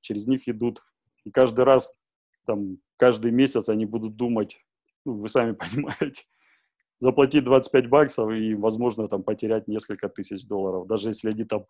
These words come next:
не такие активные, ну, хотя здесь тоже, опять же, всё строится для того, чтобы, по, ну, по сути, вы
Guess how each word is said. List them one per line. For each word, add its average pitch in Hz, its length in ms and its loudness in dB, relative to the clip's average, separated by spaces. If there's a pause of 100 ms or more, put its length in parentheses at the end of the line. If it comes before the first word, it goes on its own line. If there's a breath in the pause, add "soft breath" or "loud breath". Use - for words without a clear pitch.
(340)
не 120 140 0
такие 127 360 4
активные, 123 580 0
ну, 117 100 0
хотя 117 300 2
здесь 107 240 -6
тоже, 120 280 6
опять 113 260 6
же, 101 120 -6
всё 131 420 2
строится 120 460 0
для 107 120 0
того, 117 280 0
чтобы, 104 420 -2 (500)
по, 110 200 2
ну, 156 160 2
по 120 140 2
сути, 185 300 0
вы 123 360 2